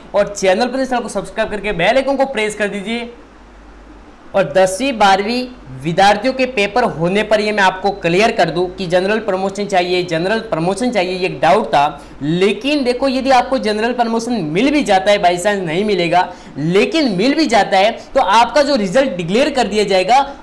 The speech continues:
उस सब्जेक्ट, अ, subject में फिर लिखा आएगा कोविड नाइनटीन। की वजह से उनको प्रमोट कर दिया गया है। पूरी आपकी जो मार्कशीट है, आपके फ्यूचर पर एक दाग लग जाएगा।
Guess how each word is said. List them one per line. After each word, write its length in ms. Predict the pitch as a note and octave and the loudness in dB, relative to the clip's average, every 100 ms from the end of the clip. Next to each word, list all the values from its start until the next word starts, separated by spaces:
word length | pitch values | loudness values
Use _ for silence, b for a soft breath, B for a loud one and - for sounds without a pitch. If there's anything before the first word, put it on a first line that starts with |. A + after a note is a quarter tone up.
| C#4 | -6
उस 180 | D#4+ | -2
सब्जेक्ट, 420 | D4 B3 A#3 C4+ - | 2 2 2 2 2
अ, 120 | A3 | 0
subject 440 | A3 A3 G#3+ B3+ | 0 -2 0 -2
में 120 | B3+ B3+ | -2 -2
फिर 260 | C4 G#3+ G3 | -2 -4 -4
लिखा 240 | G#3 A#3+ | 0 4
आएगा 240 | A3+ A3+ | 4 4
कोविड 420 | B3 A3+ F#3+ G3 A3+ | 2 2 2 2 0
नाइनटीन। 680 | F3 C3+ B2 B2+ - - - F3+ | -2 -2 -6 -12 -14 -20 -16 -14
की 180 | F3+ C#4 | -4 -2
वजह 260 | B3 A#3 B3+ | 0 0 -2
से 120 | C4 | -2
उनको 240 | A#3 B3+ | -2 -2
प्रमोट 400 | B3+ G#3 G#3 A#3 | 0 0 0 0
कर 120 | A#3 | -2
दिया 160 | G#3+ A#3 | -2 -2
गया 140 | A#3 | 2
है। 180 | A#3+ - - - | 2 0 -8 0
पूरी 240 | C#4 D#4 | 2 6
आपकी 280 | D4 C#4 C#4+ | 4 4 2
जो 100 | C#4 | 0
मार्कशीट 640 | G#3+ E3+ F#3+ G3+ - D4+ B3 | 0 2 2 0 -2 -2 0
है, 260 | G#3+ G#3+ F3+ | -2 0 2
आपके 360 | G#3 A3+ C#4+ | 4 2 -4
फ्यूचर 400 | C#4 A3+ A#3+ C#4+ | -4 -4 0 2
पर 160 | C#4+ C4+ | 2 2
एक 200 | C4+ F#3 | 0 0
दाग 340 | D#3 F#3+ B3+ | 2 4 4
लग 200 | B3+ G#3 | 4 0
जाएगा। 400 | G3 F#3 G3+ A#3 | 2 2 2 2